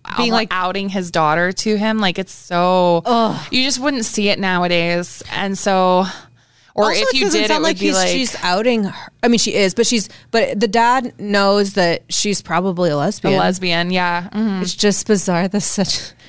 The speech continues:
Speaker 1: the suggestion to be like, she needs to spend more time with her mother.
Speaker 2: Her mother and dress like
Speaker 1: <laughs> Like,
Speaker 2: a girl
Speaker 1: this is gonna
Speaker 2: and
Speaker 1: fix
Speaker 2: act
Speaker 1: her
Speaker 2: like a
Speaker 1: sexuality
Speaker 2: girl.
Speaker 1: and fix her behavior.
Speaker 2: Yeah,
Speaker 1: Like,
Speaker 2: like,
Speaker 1: this is not, this is the
Speaker 2: um,
Speaker 1: wrong issue. <laughs>
Speaker 2: No.
Speaker 1: Wrong
Speaker 2: And I get
Speaker 1: solution.
Speaker 2: it. Jackie's upset, obviously.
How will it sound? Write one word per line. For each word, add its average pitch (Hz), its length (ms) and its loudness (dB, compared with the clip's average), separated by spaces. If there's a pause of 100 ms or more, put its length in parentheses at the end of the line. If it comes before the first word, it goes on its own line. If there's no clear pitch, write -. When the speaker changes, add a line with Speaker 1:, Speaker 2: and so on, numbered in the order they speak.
(200)
Speaker 1:
the 233 80 2
suggestion 175 500 2
to 170 60 -2
be 185 80 2
like, 175 120 2
she - 120 -4
needs 247 160 0
to 247 60 -2
spend 190 220 0
more 202 120 2
time 196 160 -2
with 208 100 -2
her 196 80 -2
mother. 190 380 2
Speaker 2:
Her 254 100 2
mother 220 540 2
and 208 180 -2
dress 202 260 0
like 240 120 2
Speaker 1:
<laughs> - 0 -
Like, 254 100 0
Speaker 2:
a 247 40 -10
girl 339 100 0
Speaker 1:
this 220 100 0
is 226 60 -2
gonna 233 160 0
Speaker 2:
and 214 80 -2
Speaker 1:
fix 277 180 -2
Speaker 2:
act 311 60 -4
Speaker 1:
her 330 60 0
Speaker 2:
like 269 120 2
a 254 60 2
Speaker 1:
sexuality 247 760 2
Speaker 2:
girl. 214 40 -2
Speaker 1:
and 208 100 -2
fix - 240 -4
her 190 80 2
behavior. 180 440 0
Speaker 2:
Yeah, 294 960 2
Speaker 1:
Like, 226 100 2
Speaker 2:
like, 226 80 2
Speaker 1:
this 226 160 -2
is 269 180 -2
not, 214 300 2
this 208 80 -12
is 196 40 -8
the 226 380 2
Speaker 2:
um, 220 100 2
Speaker 1:
wrong 208 360 2 (580)
issue. 226 600 2
<laughs> 226 120 -14
Speaker 2:
No. 220 240 4
Speaker 1:
Wrong 240 460 0 (480)
Speaker 2:
And 254 100 0
I 262 60 0
get 254 180 0
Speaker 1:
solution. 254 480 2
Speaker 2:
it. 214 120 -4
Jackie's 240 420 -2
upset, 214 480 -2
obviously. 190 760 0